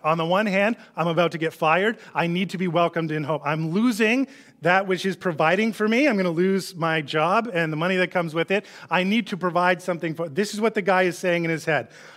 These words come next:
"I am gonna be out of the wealth building business. I better get into the relationship building business. The paycheck is gonna stop coming. I'm gonna run out of money. That's gonna be a big problem.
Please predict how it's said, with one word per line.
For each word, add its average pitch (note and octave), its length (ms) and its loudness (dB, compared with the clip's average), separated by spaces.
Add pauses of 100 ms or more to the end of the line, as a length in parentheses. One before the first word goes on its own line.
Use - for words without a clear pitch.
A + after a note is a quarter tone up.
(100)
"I F3+ 180 2
am B3 140 2
gonna G3+ 220 0
be F#3 160 -2
out F#3 180 4
of A3 100 2
the E3 100 -2
wealth F3 380 -2
building A3 340 0
business. A3 420 0 (240)
I E3 100 0
better F#3 380 2
get F#3 140 0
into G3 220 -2
the F3 100 0
relationship E3 640 -2
building B2+ 300 -6
business. A2 520 -14 (1040)
The D3+ 80 -6
paycheck A3 460 2
is A3 100 -2
gonna A3 160 -2
stop A3+ 340 2
coming. A3+ 440 0 (640)
I'm G3 220 2
gonna A#3 180 2
run A3 180 4
out A3 140 4
of A3 80 0
money. A3+ 420 0 (380)
That's F#3 300 2
gonna A#3+ 180 0
be A3+ 140 2
a G#3+ 60 2
big G#3 200 2
problem. G#3 520 2